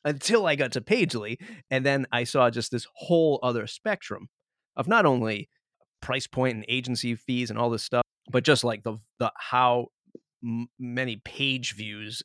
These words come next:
I've seen WordPress sites push, especially on the Pagely infrastructure. I've seen e-commerce stores at the Pagely level, just, "Wow, this is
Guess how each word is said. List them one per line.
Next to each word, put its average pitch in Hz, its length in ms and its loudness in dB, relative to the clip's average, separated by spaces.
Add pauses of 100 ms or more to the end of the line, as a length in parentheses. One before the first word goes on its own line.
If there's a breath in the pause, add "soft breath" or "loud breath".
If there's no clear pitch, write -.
I've 107 180 -4
seen 101 360 -8 (240)
WordPress 107 440 -6
sites - 420 -10 (100)
push, - 400 -4
especially 120 300 -4
on 107 80 -4
the 104 60 -12
Pagely 107 340 -8
infrastructure. - 640 -14 (380 soft breath)
I've 107 120 -12
seen 117 360 -6
e-commerce 117 560 0
stores 117 360 -6
at 113 120 -6
the 110 80 -14
Pagely 110 360 -10
level, 107 300 -6
just, 113 280 -10
"Wow, 113 340 0
this 131 240 2
is 110 340 -4